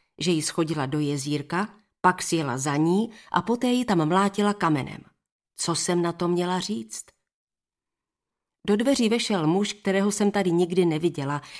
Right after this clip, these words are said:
a to jsem měla za to, že znám všechny klienty domova seniorů, jejich blízké i zaměstnance, od uklízeček přes vrátné po šéfovou. Ta se v tu chvíli začala usmívat,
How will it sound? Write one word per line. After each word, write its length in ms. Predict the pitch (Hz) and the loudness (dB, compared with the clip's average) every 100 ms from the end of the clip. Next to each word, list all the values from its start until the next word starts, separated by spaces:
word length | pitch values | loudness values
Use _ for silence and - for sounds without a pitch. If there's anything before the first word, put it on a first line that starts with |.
| - | -6
a 140 | 143 | -6
to 140 | 143 151 | -2 -2
jsem 220 | 160 160 | 0 0
měla 280 | 160 165 151 | 2 2 0
za 160 | 160 | -2
to, 120 | 160 | -2
že 160 | 160 160 | 0 0
znám 260 | 156 160 143 | 0 0 0
všechny 420 | - 156 180 170 | -4 -2 0 0
klienty 480 | 170 156 156 151 165 | 0 0 0 0 0
domova 360 | 156 156 165 | 0 -2 -2
seniorů, 600 | 160 196 208 143 139 147 151 - - | -2 0 2 2 0 -2 -4 -10 -4
jejich 300 | 165 147 135 | -2 -2 -2
blízké 580 | 135 175 175 - 185 190 | -2 0 0 -2 0 0
i 180 | 190 147 | 0 -2
zaměstnance, 840 | 156 156 160 156 165 170 196 202 196 - - | 0 2 0 0 0 0 2 0 -2 -6 -2
od 200 | 196 196 | 0 0
uklízeček 600 | 202 202 190 190 175 - | -2 0 2 0 -2 -4
přes 260 | - 170 | -2 -2
vrátné 500 | 170 180 180 180 190 | 0 0 0 0 0
po 140 | 190 170 | 0 -4
šéfovou. 640 | 151 120 - 131 110 - - _ _ _ _ _ _ _ _ | -4 -6 -8 -10 -10 -14 -20 _ _ _ _ _ _ _ _
Ta 140 | - | -6
se 140 | 247 220 | -2 -2
v 80 | - | -2
tu 100 | 156 | -6
chvíli 360 | 151 180 170 | 2 4 4
začala 440 | 160 170 185 170 - | 4 0 -2 -2 -4
usmívat, 640 | 170 - 196 143 123 | -4 0 0 0 -4